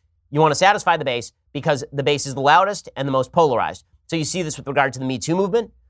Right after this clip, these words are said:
where every accusation has to be taken with equal seriousness, no matter how stupid, no matter how unjust, which is bad for the Me Too movement because it undermines the credibility of the Me Too movement. You've seen it with regard to the right, where a lot of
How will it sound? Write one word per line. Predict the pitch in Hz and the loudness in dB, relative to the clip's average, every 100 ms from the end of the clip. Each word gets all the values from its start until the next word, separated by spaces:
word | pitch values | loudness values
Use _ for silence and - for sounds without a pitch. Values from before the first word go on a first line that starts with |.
| _ | _
where | 143 135 123 - | 2 2 2 2
every | 175 170 | 2 4
accusation | 165 151 156 143 143 156 147 | 2 2 -2 -4 -4 -6 -6
has | 139 | -6
to | - | -6
be | 139 | -8
taken | 147 139 143 | -6 -4 -4
with | 113 | -4
equal | 156 165 165 | -6 -4 -4
seriousness, | - 156 160 160 170 151 | -2 0 0 -2 -6 -6
no | 139 | -4
matter | 127 123 | -2 -2
how | 123 135 | -2 -4
stupid, | - 156 151 170 - _ - | -4 -8 -4 -4 -6 _ -4
no | |
matter | 135 131 123 - _ | 0 0 0 -6 _
how | - 151 120 | 0 0 2
unjust, | 135 156 156 - _ _ _ _ _ _ _ - | -2 0 -2 -2 _ _ _ _ _ _ _ -4
which | 165 | -2
is | 170 | 0
bad | 139 165 202 | 4 4 4
for | 160 | 0
the | |
Me | 151 147 | -4 -4
Too | 170 | -2
movement | 226 151 117 | -2 0 -4
because | 156 139 | -4 -6
it | 139 | 0
undermines | 170 165 160 147 | 2 2 0 0
the | 139 | -2
credibility | 156 147 143 143 135 | 0 2 2 0 -2
of | |
the | 131 | -4
Me | 131 | -6
Too | - 143 | -6 -4
movement. | 165 104 - _ - | -2 -4 -8 _ -8
You've | 151 | -6
seen | - 208 | -2 2
it | 175 - _ _ _ _ _ _ _ | 2 0 _ _ _ _ _ _ _
with | 139 143 | -6 -4
regard | 135 139 226 | 0 2 0
to | 127 | -2
the | 123 | 0
right, | 131 175 _ _ - | 0 0 _ _ 0
where | 135 131 - | 2 2 0
a | 139 | 2
lot | 139 | 2
of | 139 | 2